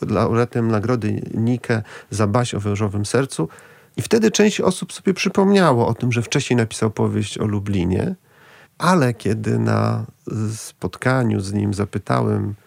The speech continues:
publiczność, której było całkiem sporo, kto czytał Puste niebo w Lublinie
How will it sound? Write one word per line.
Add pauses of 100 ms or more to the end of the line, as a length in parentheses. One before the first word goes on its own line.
(180)
publiczność,
której
było
całkiem
sporo, (640)
kto
czytał (160)
Puste
niebo (260)
w
Lublinie